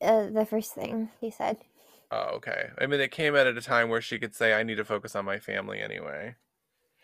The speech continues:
Speaker 2: She's
Speaker 1: Uh-huh.
Speaker 2: still a senator from, right? From
Speaker 1: Representative
Speaker 2: California?
Speaker 1: from California.
Speaker 2: Oh,
Speaker 1: From
Speaker 2: representative from California.
Speaker 1: Yeah, from San Francisco.
Speaker 2: <sighs>
Speaker 1: Uh, oh, I had something, I had a politician. I kinda forgot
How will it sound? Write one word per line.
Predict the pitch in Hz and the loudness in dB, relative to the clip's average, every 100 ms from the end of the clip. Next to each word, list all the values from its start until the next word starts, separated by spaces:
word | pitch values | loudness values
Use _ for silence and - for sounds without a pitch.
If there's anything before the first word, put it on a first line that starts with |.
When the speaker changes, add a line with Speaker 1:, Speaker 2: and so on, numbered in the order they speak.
| _ _ _ _ - 190 - 220 - | _ _ _ _ -18 -18 -18 -20 -10
Speaker 2:
She's | - 180 202 | 0 2 2
Speaker 1:
Uh-huh. | |
Speaker 2:
still | 196 180 | 4 6
a | 165 | 6
senator | - 151 147 139 139 | 4 4 4 6 6
from, | 131 - 127 123 120 113 104 _ _ _ - - | 4 4 6 6 4 -2 -8 _ _ _ -20 -6
right? | 120 143 - 214 | 2 2 6 4
From | 220 233 | 6 6
Speaker 1:
Representative | |
Speaker 2:
California? | 220 214 214 247 - | 6 6 6 6 4
Speaker 1:
from | 226 220 | 0 -2
California. | 226 226 220 220 233 233 240 123 | 0 0 0 -4 -4 -4 -6 0
Speaker 2:
Oh, | 123 120 120 | 4 4 2
Speaker 1:
From | 123 | 0
Speaker 2:
representative | 117 113 113 - | 0 2 2 0
from | 110 | -6
California. | 110 107 110 107 104 107 107 117 123 - | 0 0 0 0 0 -2 -2 -4 -6 -6
Speaker 1:
Yeah, | 233 233 | -4 -4
from | 247 269 | -6 -8
San | - 269 277 | -4 -4 -2
Francisco. | 269 254 247 247 - 254 233 226 233 | -4 -2 -4 -4 -2 2 4 4 0
Speaker 2:
<sighs> | - - - - - - 233 | -8 -20 -20 -12 -10 -8 -6
Speaker 1:
Uh, | 220 220 - - _ _ - | -4 -6 -10 -16 _ _ 6
oh, | 294 311 | 10 10
I | |
had | 339 370 381 | 8 6 6
something, | - 320 320 330 - 302 311 311 277 | 4 2 2 0 2 2 2 -2 0
I | 302 | 0
had | 359 403 392 | 4 6 6
a | 302 | 6
politician. | - 240 226 214 208 214 - | 6 6 6 4 2 -2 -4
I | 220 - - | -14 -12 -10
kinda | 240 - - | -10 -10 -10
forgot | - 214 | -2 -2